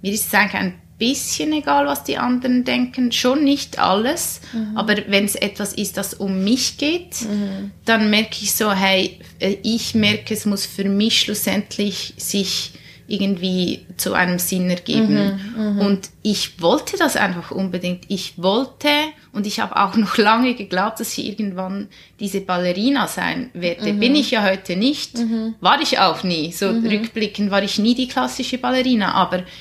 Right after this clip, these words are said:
Speaker 1: ich habe dafür gekämpft. Und
Speaker 2: Mhm.
Speaker 1: obwohl sich mein Ziel verändert hat, wusste ich
Speaker 2: Mhm.
Speaker 1: trotzdem, dass das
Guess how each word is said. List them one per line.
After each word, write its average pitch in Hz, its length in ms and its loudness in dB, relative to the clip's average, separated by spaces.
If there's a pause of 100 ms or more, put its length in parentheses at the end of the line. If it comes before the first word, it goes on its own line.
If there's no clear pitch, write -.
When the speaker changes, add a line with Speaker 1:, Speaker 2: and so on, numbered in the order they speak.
(120)
Speaker 1:
ich - 140 -6
habe 190 180 -4
dafür 196 280 -2
gekämpft. - 840 -4 (400)
Und 214 220 4
Speaker 2:
Mhm. 208 40 0
Speaker 1:
obwohl 202 240 0
sich 247 220 -2
mein 202 260 2
Ziel 214 220 -2
verändert 220 720 0
hat, 233 240 0 (720)
wusste 220 320 2
ich 202 100 4
Speaker 2:
Mhm. 202 60 -4
Speaker 1:
trotzdem, 214 500 0
dass 202 240 -4
das - 480 0